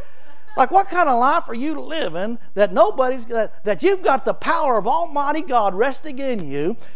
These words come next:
You've got the very healing and strength and, and, and divi-, the Scripture says the very power that raised Christ from the dead dwells and lives in you, and no one's going with you.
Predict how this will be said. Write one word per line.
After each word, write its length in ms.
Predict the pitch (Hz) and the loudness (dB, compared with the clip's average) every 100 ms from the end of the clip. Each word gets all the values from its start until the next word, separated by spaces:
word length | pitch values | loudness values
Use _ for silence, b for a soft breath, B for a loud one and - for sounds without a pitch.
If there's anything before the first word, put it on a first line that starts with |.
| b | b
You've 160 | 269 262 | 2 6
got 260 | 269 208 | 6 6
the 80 | 214 | 2
very 200 | 285 262 B B 233 | 2 0 B B -2
healing 500 | - 330 339 339 254 | 2 2 4 2 2
and 120 | 185 | -2
strength 640 | - - 285 311 330 - | -4 0 4 4 2 -2
and, 180 | 226 175 - b b | -2 -2 -4 b b
and, 280 | 208 196 151 b | -2 -2 -2 b
and 200 | 202 196 | -2 0
divi-, 360 | 180 175 208 220 B B | 0 0 0 0 B B
the 180 | 233 262 | -2 -2
Scripture 300 | - 330 277 | 0 -2 -2
says 200 | 285 202 | -2 0
the 80 | 202 | 0
very 260 | 294 311 | 0 0
power 480 | - 269 262 302 277 | -2 -2 0 2 2
that 160 | 208 175 | 0 0
raised 340 | 269 285 - | -2 -2 -4
Christ 340 | - 269 277 - | -2 -2 -2 -2
from 200 | 277 262 | -2 -2
the 60 | |
dead 400 | 233 247 180 160 | 0 0 0 -2
dwells 500 | 214 196 247 269 202 | -4 -2 0 0 0
and 120 | 175 | -2
lives 320 | 160 254 214 220 | 0 0 0 0
in 200 | 233 226 | 2 2
you, 480 | 226 151 151 214 - B 220 | 2 2 0 -2 -4 B -2
and 180 | 240 226 | 0 4
no 120 | 254 | 4
one's 200 | 214 170 | 4 0
going 320 | 185 165 165 | -2 -2 -4
with 220 | 165 - | -4 -4
you. 260 | 135 120 | -4 -4